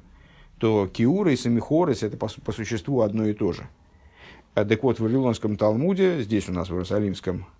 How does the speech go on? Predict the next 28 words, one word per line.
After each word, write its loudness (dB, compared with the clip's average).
киурис, 2
э, 0
говорят: 2
«Смотрите, -2
э, 2
не 2
смотрите 0
на 0
красоту, -4
не -2
смотрите 0
на 0
достоинство» 0
в -4
нашем -6
прочтении -6
теперешнем. -6
А 6
в -6
Вавилонском 4
Талмуде 2
Михуорейс 2
говорят: 2
«Кху 0
микахем 2
лишум 0
шумаем». 0
«Берите, 0